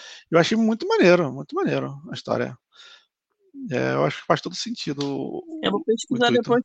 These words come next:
Speaker 2: pra, pra, pra ver se tem algum lugar pra ver.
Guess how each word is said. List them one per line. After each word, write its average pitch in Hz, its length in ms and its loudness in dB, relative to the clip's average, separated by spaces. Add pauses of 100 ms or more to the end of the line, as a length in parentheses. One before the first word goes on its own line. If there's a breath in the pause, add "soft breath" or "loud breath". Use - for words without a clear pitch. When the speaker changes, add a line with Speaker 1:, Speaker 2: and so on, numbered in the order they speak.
Speaker 2:
pra, 247 140 2 (160)
pra, 226 200 2 (220)
pra 220 240 4
ver 190 460 2 (180)
se 156 440 -4
tem 165 220 -2
algum 156 220 0
lugar 139 340 0
pra 151 200 -2
ver. 135 280 -4